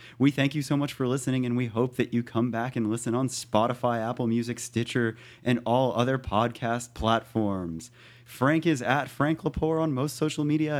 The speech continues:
and Frank Lepore on twitch dot T V. Andrew is mostly Andrew underscore F T W.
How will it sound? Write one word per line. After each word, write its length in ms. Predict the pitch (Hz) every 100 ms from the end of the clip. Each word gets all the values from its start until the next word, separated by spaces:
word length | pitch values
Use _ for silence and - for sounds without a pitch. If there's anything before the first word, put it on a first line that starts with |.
| 117
and 180 | 139 120
Frank 460 | - 117 143 131 -
Lepore 480 | 147 - 139 143 135
on 160 | 139
twitch 340 | 135 - 135 -
dot 240 | 123 123
T 200 | - 127
V. 340 | 113 123 110 98 - -
Andrew 380 | 107 123 107 123
is 120 | 95
mostly 460 | 98 110 - 113 95
Andrew 380 | 107 104 110 104
underscore 560 | 104 107 104 107 107
F 180 | 95 107
T 140 | -
W. 500 | 113 110 117 104 95